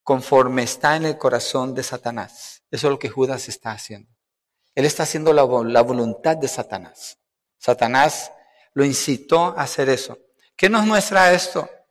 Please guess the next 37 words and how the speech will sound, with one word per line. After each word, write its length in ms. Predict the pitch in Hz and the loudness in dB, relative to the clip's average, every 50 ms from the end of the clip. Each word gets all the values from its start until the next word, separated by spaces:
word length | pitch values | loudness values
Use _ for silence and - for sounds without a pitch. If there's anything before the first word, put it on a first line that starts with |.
| _ _ | _ _
Hay 60 | 160 | -2
cosas 280 | - 185 180 196 196 190 | 2 2 2 4 2 0
que 100 | - 185 | 0 0
nos 160 | 165 151 147 | 0 0 -2
muestra 380 | 160 160 151 - - 151 143 131 | -2 -2 -2 0 2 2 2 2
esto. 300 | 127 - - - - _ _ _ _ _ _ _ _ _ _ _ _ - | 2 -2 -8 -12 -14 _ _ _ _ _ _ _ _ _ _ _ _ -2
Pero 140 | - 170 175 | 0 0 2
una 180 | 175 190 185 | 4 2 2
persona 400 | 185 151 - - 165 170 170 165 | 2 -2 -4 -2 -2 0 0 0
puede 160 | 165 165 160 165 | 2 4 2 2
estar 460 | 165 - 170 160 160 156 156 - - _ - | 4 2 2 2 2 0 -4 -8 -14 _ -10
en 140 | 170 156 143 | -8 -6 -4
la 80 | 135 123 | -4 -4
iglesia, 460 | 117 123 127 139 156 151 - 143 139 | -4 2 4 4 4 4 2 -2 0
en 100 | 131 135 | 2 2
la 100 | 139 139 | 2 2
mejor 280 | 143 131 120 151 185 | 2 0 0 4 4
iglesia, 540 | 185 170 165 175 190 185 - 160 - - _ _ _ _ _ _ _ _ _ _ _ _ | 4 4 4 2 0 0 -2 -8 -10 -12 _ _ _ _ _ _ _ _ _ _ _ _
con 160 | - - 160 170 | -4 -2 0 2
el 80 | 156 | 2
mejor 420 | 156 151 135 127 - 185 208 214 180 | 2 0 -2 0 4 4 4 4 4
grupo 300 | 180 220 220 - 202 185 | 2 0 2 4 2 2
de 80 | 165 | 2
cristianos, 840 | - - 131 - - 165 170 165 147 - - - - - - - _ _ _ _ _ _ _ _ _ _ _ _ _ _ _ _ _ _ _ _ _ _ _ _ _ _ _ | 0 -4 -8 -8 -6 -8 -8 -8 -10 -14 -20 -20 -20 -20 -20 -20 _ _ _ _ _ _ _ _ _ _ _ _ _ _ _ _ _ _ _ _ _ _ _ _ _ _ _
y 60 | _ - | _ -4
puede 240 | - 139 139 151 | 2 6 6 6
ser 200 | 147 - 143 131 - | 6 4 -2 -2 -2
tentado 460 | - 139 127 - 127 123 120 123 117 | -6 -8 -4 -2 -2 0 0 -2 -2
por 120 | - 117 | -4 -8
Satanás. 800 | - - 113 - - 104 92 95 - _ _ _ - - _ _ _ _ _ _ _ _ _ _ _ _ _ _ _ _ _ _ _ _ _ _ _ - | -8 -8 -12 -12 -14 -16 -16 -16 -20 _ _ _ -20 -20 _ _ _ _ _ _ _ _ _ _ _ _ _ _ _ _ _ _ _ _ _ _ _ -16
El 100 | 117 - | -14 -6
corazón 600 | - 127 120 117 113 - - 151 151 160 180 180 | -2 2 2 2 0 0 0 2 2 2 2 0
de 100 | 175 170 | -2 -4
Satanás 600 | - - 156 - - 135 131 117 107 110 - - | -2 -2 -4 -2 -2 -4 -2 0 -2 -2 -2 -4
es 200 | 135 123 120 - | -8 -8 -6 -8
un 100 | 143 131 | -8 -2
corazón 600 | - 143 120 120 - - - 135 135 135 135 135 | 0 2 2 2 0 0 -2 0 0 0 -2 -8